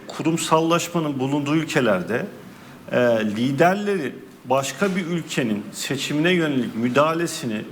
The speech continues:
öyle yapabilmesi çok kolay değildir. Çünkü kişisel bir iki kişinin vereceği karar ve uygulamasıyla olabilecek gibi olmaz bu. Ama ve lakin biz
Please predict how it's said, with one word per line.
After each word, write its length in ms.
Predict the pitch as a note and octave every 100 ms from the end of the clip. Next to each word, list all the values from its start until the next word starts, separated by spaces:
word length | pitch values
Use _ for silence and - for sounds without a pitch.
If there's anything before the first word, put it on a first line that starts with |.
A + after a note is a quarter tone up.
| C#3
öyle 280 | D3 C#3 B2+ -
yapabilmesi 680 | C#3 C#3+ E3+ D3+ D3+ D3 F#3
çok 340 | - F3+ -
kolay 300 | C#3 D3 F3
değildir. 460 | B2+ B2+ A2 F#2+ - -
Çünkü 460 | - F3 - D3 - - - - - -
kişisel 600 | - C#3+ D#3+ - F3+ D3
bir 80 | E3
iki 220 | E3+ F#3
kişinin 360 | - - D3+ D3+
vereceği 400 | E3 C#3+ C#3+ C#3
karar 360 | D3 D3 E3
ve 40 | C3+
uygulamasıyla 760 | C#3+ D3 C#3+ D3 D3 - D3+
olabilecek 600 | C#3+ D3+ C#3 C3+ D3 D3
gibi 140 | D#3+ F#3
olmaz 440 | D#3+ C#3+ C#3+ G3
bu. 80 | F2+ - - - - - - -
Ama 260 | F3 A#3+ A3+
ve 120 | F3
lakin 480 | D3 C3+ - G#3+ F#3+
biz 340 | G3+ -